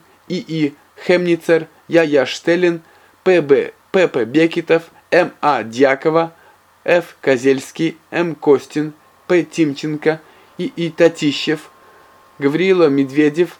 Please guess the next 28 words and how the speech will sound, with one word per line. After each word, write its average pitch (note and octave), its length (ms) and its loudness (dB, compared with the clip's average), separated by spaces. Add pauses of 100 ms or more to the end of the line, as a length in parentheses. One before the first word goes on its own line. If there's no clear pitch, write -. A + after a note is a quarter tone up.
(140)
Андрей, C#3+ 600 0 (440)
э, B2+ 280 -2
Бахерахт D#3 1000 -2
и D#3+ 100 -6
другие. A#2+ 500 0 (760)
О F#3 140 2
тираже F#3+ 460 2
точных F#3+ 380 0
сведений F3+ 380 -4
нет. F3 440 0 (260)
По C#3+ 100 -2
перечню E3+ 540 0
имен F3+ 380 0
подписчиков D#3+ 840 -2
видно, C3+ 320 0
что C3 220 -2
в - 60 -20
первое F#3 380 2
полугодие D3+ 600 2
было D3 300 2
двести D#3 460 -2
девяносто C#3 440 -4
девять C#3+ 320 0
лиц, F3 280 -8 (400)
во - 80 -6
второе F3+ 320 2
восемьдесят D3+ 600 -2
девять, D3 480 0